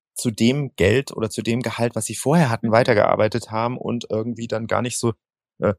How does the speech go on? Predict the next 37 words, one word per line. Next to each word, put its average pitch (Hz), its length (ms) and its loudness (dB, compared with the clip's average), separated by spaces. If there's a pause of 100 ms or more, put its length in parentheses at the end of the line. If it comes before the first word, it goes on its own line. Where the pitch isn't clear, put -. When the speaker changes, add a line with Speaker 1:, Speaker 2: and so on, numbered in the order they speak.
Speaker 1:
sich 110 180 0
im 113 80 2
Endeffekt 117 300 2
gar 95 120 4
nicht 117 100 0
so 107 80 -4
drüber 107 220 2
gewundert 117 360 6
haben 98 180 4
erstmal, 113 580 2
ne, 120 100 4
oder 104 420 0
das - 180 -10
gar 101 120 6
nicht 123 140 2
so 117 140 4
als - 200 2
wichtig - 240 0
erachtet - 380 2
haben. 117 280 -4
Ich - 200 -8
find's 139 220 2
enorm 107 360 4
wichtig, 90 500 -2
auch - 160 0
da 87 160 2
nochmal 107 260 0
hinzuschauen 95 500 -2
und 87 100 -6
das 90 140 0
im - 160 -2
Endeffekt - 540 -2
gegebenenfalls 113 580 4
auch - 80 -4
zu 214 140 0
Speaker 2:
Ja. - 40 0
Speaker 1:
besprechen, - 640 -2